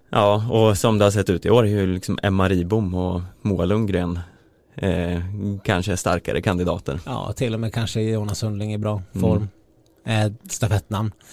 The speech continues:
Speaker 2: Så det finns ju ganska många där. Men är det inte lite så att Kalla har ju historiskt sett varit väldigt bra på att toppa sig inför mästerskap, och den här mästerskapslösa säsongen med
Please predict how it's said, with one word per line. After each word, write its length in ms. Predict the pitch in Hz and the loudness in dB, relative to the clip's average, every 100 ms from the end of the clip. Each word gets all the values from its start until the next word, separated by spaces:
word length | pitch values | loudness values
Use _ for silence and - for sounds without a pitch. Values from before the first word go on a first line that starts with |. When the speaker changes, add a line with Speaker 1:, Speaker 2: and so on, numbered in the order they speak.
| - - _ | -20 -20 _
Speaker 2:
Så 120 | - | -2
det 60 | 120 | 2
finns 180 | 160 147 | 2 2
ju 40 | |
ganska 260 | 135 113 131 | 0 2 2
många 260 | 123 123 | 2 0
där. 200 | 107 - - - - _ - | -4 -8 -12 -20 -20 _ -2
Men 300 | 123 127 135 - - - | 0 2 0 -2 -12 -4
är 160 | 156 | 0
det 40 | 170 | 2
inte 140 | - | 2
lite 200 | 180 147 | 0 0
så 340 | - 139 123 - _ _ _ _ - - | 0 2 0 -2 _ _ _ _ -18 -6
att 300 | - - - - - - | -4 -4 -12 -20 -20 -8
Kalla 420 | - 143 135 131 | -2 2 4 4
har 200 | 123 131 | 4 4
ju 380 | 131 127 110 123 - - | 4 2 -2 -8 -12 -4
historiskt 480 | 127 127 165 151 - | -2 0 -2 -2 0
sett 240 | 131 - | -2 0
varit 240 | 123 117 104 | 2 2 2
väldigt 520 | 101 104 113 127 117 | -4 -4 0 2 2
bra 180 | 117 110 | 2 2
på 140 | - | 0
att 60 | 107 _ _ _ _ - | -4 _ _ _ _ -6
toppa 300 | - - 107 | -6 -4 -2
sig 120 | 117 | -2
inför 160 | - | -2
mästerskap, 500 | 123 117 120 - 131 | -2 -2 -4 0 0
och 40 | 107 | 2
den 80 | 113 | 2
här 100 | 135 | 2
mästerskapslösa 880 | 135 139 - 113 117 107 123 113 110 | 2 0 -2 -6 -4 0 0 0 -2
säsongen 460 | 117 156 143 123 104 | -2 -2 0 0 0
med 300 | 107 117 | 0 -2